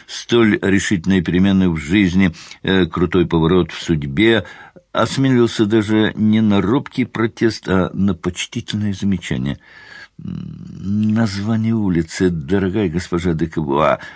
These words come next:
очень уж мрачное и угнетающее».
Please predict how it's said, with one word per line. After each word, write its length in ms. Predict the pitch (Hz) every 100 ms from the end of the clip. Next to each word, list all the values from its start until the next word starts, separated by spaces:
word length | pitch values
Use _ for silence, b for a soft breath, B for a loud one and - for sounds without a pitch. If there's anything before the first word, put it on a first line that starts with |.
| B B B -
очень 460 | - 123 120 - 110
уж 220 | - -
мрачное 1000 | 110 117 139 110 - - 87 85 82 80
и 360 | - 101 90 90 B B B - - - - -
угнетающее». 1120 | 104 101 110 - 71 50 - - 62 67 82